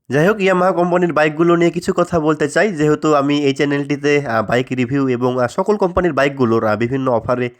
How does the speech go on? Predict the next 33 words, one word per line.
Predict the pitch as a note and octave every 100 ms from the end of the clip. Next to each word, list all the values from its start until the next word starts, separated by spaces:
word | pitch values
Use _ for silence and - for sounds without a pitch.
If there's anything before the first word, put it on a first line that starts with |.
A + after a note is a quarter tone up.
| _ _
নিয়মিত | D#3 G3+ F#3+ F3
প্রাইসগুলো | D#3+ D3+ C3+ C#3+
আপনাদের | C#3 C#3 C3
জানানোর | A#2+ D#3+ F3
চেষ্টা | C#3+ A#2
করি। | G#2+ A2+ - _ _ -
আহ, | A2+ A2+ A2+
এই | B2+
বিষয়টি | C3+ C3 B2
আমি | A#2+
আসলে | A2+ A#2+
বলতে | A#2 D3 E3
চাই, | D3
সেটা | E3+ D#3
হচ্ছে | D3 D3 D#3+ D#3 _ _ _ F3
Yamaha | F#3+ F#3+ F#3+ F3+
প্রসঙ্গ | F3 E3 F3 D#3
যখন, | D#3 E3 D3+
আহ, | C#3 B2 A2+
Yamaha | A#2+ A#2+ A#2+
বাইকের | G#2+ A2 A2+ A#2+ A2+ _ _
প্রাইস | - F#3+ F#3
নিয়ে, | B2 C#3+
তখন | E3+ D#3+ D#3+
এটা | E3+
কিন্তু | D3+ D3+ C3+
অনেকেরই, | C3 C#3 D3+ A2+ - _ _ -
আহ, | G#2+ G#2+
হতাশার | A#2 A#2+ A#2
জায়গা | A2 G#2 G2+
বা | G2+
আক্ষেপের | - A#2+ A2
জায়গা। | F#2+ F#2+